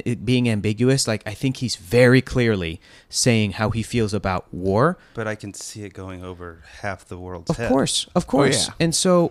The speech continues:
Speaker 1: you know, like I said, when this thing was over, I was like, "Ah, this movie is fantastic. It is so rough. I think it should be mandatory viewing for young people, for teenagers, for people in high school, not only to learn about Vietnam and
Speaker 2: In history
Speaker 1: historically
Speaker 2: class.
Speaker 1: in history class, but also just, like,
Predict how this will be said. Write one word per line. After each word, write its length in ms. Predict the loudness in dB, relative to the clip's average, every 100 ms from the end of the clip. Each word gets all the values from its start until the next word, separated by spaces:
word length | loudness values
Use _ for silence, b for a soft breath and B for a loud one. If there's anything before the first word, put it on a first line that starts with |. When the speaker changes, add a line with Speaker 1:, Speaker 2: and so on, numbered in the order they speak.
| 0
Speaker 1:
you 140 | 0
know, 160 | 2 2
like 180 | 0 -2
I 60 |
said, 220 | 0 0
when 100 | 2
this 120 | 0 0
thing 140 | -2
was 140 | 0
over, 140 | 0 0
I 20 |
was 100 | -2
like, 200 | -4 -6 -6
"Ah, 280 | -6 -6 -4
this 160 | -4
movie 300 | -2 0 2
is 180 | 0 -2 _ _ _ _ _
fantastic. 880 | -6 -6 -6 -8 -4 -4 -2 -4 -4
It 100 | -4
is 120 | -2
so 300 | -4 0 2
rough. 320 | 4 2 0 -4
I 60 | -6
think 200 | -4 -4
it 40 |
should 180 | -4 -4
be 100 | -4
mandatory 640 | -2 -2 -2 -2 -4 -6
viewing 420 | -6 -6 -4 -6 -6
for 200 | -4 -2
young 220 | -2 -2
people, 260 | -2 -4
for 120 | -6 -8
teenagers, 520 | -4 -2 -2 -2 -4
for 100 | -6
people 260 | -6 -4 -4
in 60 |
high 140 | -2 -2
school, 260 | 0 -2 B B B
not 140 | -2 0
only 160 | 0
to 120 | -2
learn 180 | -2 -2
about 360 | -2 -2 -4 -6
Vietnam 540 | -8 -2 2 2 2
and 60 | 0
Speaker 2:
In 40 | -2
history 100 | -2 0 0
Speaker 1:
historically 360 | 0 0 0 -4
Speaker 2:
class. 120 | -6 B
Speaker 1:
in 80 | 0
history 320 | 4 4 2 -4
class, 300 | -4 -6 -2
but 160 | 0
also 240 | 0 0 -2
just, 240 | -2 -2
like, 220 | -2 -4